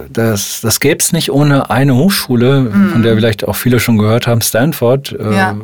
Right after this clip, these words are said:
Speaker 1: so mit denen wir ganz viele Begegnungen hatten, viel gelernt haben, auch für Square ganz viel gelernt haben. Äh, dort werden fünfzehntausend Studierende,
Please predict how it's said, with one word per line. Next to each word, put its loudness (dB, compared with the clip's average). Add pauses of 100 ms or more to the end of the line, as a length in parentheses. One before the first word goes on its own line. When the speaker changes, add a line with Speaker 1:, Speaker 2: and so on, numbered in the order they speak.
(120)
Speaker 1:
so 0
mit 0
denen 2
wir -2
ganz 0
viele 0
Begegnungen 0
hatten, -2
viel 0
gelernt 0
haben, 0
auch -2
für -6
Square 0
ganz -2
viel -4
gelernt -2
haben. -4 (720)
Äh, -2
dort -2
werden 2
fünfzehntausend 0
Studierende, 0